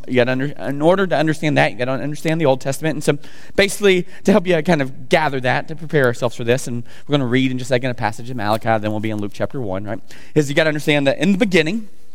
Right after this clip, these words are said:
right, it says that God created the heavens and the earth. We're here. We all would agree with that. We know we're here, and I can explain to you why you should probably believe that, understand why God would have decided to do that. That's for a different day.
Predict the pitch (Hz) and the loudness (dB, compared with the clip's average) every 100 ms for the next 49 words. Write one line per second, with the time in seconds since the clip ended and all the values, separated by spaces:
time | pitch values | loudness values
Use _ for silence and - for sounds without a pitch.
0 | - - - - - 147 156 156 143 139 | -8 -8 -8 -8 0 0 2 0 0 2
1 | 139 156 - 170 147 143 139 131 123 92 | 2 0 0 0 2 2 0 0 -2 -2
2 | - - - - - - - - - - | -6 -8 -8 -8 -8 -8 -8 -8 -8 -8
3 | - - 175 196 110 - - - - - | -4 2 4 4 0 -4 -8 -8 -8 -8
4 | - - 170 185 196 208 202 185 190 160 | -6 2 4 6 4 2 2 4 4 6
5 | 165 156 147 151 151 165 160 147 160 147 | 6 6 2 2 4 4 4 4 4 6
6 | 139 127 120 - - 151 160 151 180 170 | 4 2 -2 -8 -2 0 0 0 0 2
7 | 165 151 147 139 - 127 175 160 165 151 | 4 4 4 0 -6 0 2 2 0 0
8 | 143 147 139 139 139 143 156 143 139 127 | 2 4 4 2 0 -2 0 2 2 4
9 | 131 131 131 123 - - - 147 160 151 | 2 2 2 0 -4 -10 -2 2 4 2
10 | 143 135 131 135 139 135 - 117 160 - | 0 -2 0 2 2 0 -4 0 0 0
11 | 147 135 139 127 131 127 | 0 0 0 2 4 4